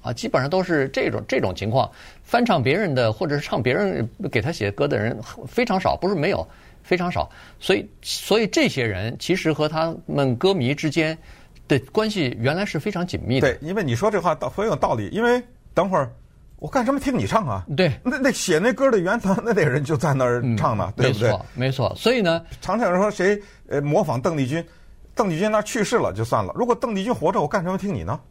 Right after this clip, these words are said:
Speaker 1: 啊，是。
Speaker 2: 对不对？邓丽君就在那儿呢，
Speaker 1: 是。
Speaker 2: 对不对？嗯。
Speaker 1: 所以，所以你看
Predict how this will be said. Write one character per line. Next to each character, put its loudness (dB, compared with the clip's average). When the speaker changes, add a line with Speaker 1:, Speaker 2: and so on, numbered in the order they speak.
Speaker 1:
啊， -2
是。 -2
Speaker 2:
对 4
不 2
对？ 2
邓 -2
丽 -2
君 0
就 -2
在 0
那 0
儿 0
呢， -4
Speaker 1:
是。 -2
Speaker 2:
对 4
不 0
对？ 2
嗯。 -8
Speaker 1:
所 0
以， -4
所 2
以 0
你 0
看 0